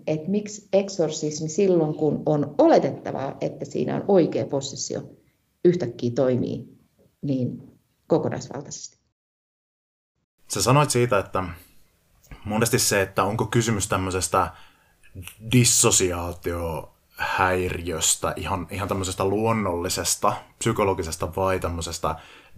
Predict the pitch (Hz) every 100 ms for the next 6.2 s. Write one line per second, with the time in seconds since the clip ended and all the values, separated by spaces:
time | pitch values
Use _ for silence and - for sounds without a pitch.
0 | 90 101 98 90 87 82 - - 92 92
1 | 98 - 92 80 87 87 85 85 101 -
2 | 120 127 - 107 110 110 98 98 - -
3 | - 101 - - - - _ _ - -
4 | 90 92 92 85 - 104 107 101 98 127
5 | 123 110 - 110 101 92 - 87 - _
6 | 95 87